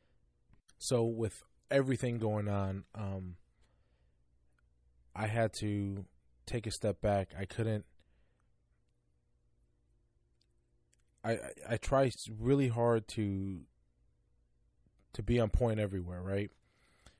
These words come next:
Where it's with my diet, with taking care of, you know, with work, with taking care of, uh, the kids, with doing, you know,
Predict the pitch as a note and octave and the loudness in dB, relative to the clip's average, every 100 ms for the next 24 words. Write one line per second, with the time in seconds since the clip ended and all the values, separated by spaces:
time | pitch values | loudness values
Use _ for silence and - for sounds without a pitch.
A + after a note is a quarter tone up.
0 | _ G#2 G2+ F#2+ - - G#2 - F2+ E2 | _ 0 2 0 -4 -6 -4 -2 -2 0
1 | G2 F#2 E2 - F#2 F#2 F2 - - _ | 2 2 -2 -8 -4 -2 -2 -6 -20 _
2 | _ _ - - G2 F#2+ A2 G2 F#2+ F#2 | _ _ -10 -6 -4 -4 -2 0 -2 -6
3 | - - G2+ F#2 F2 E2+ G2 F#2+ G#2 G#2 | -16 -8 -2 -2 -2 -6 -6 -4 2 2
4 | F2 - F2+ - G2+ G2 - G2 F#2+ F#2 | 2 -2 -4 -2 -4 -4 -4 0 0 0
5 | F#2 F2+ F2 F#2+ - G#2+ F#2 F2+ F2+ E2+ | 0 -2 -2 -6 -6 -4 -4 -2 -4 -2
6 | G2 G2 F#2 F2+ - - _ G#2 F#2+ F2+ | -2 0 -2 -6 -14 -20 _ -6 -4 -4
7 | - | -6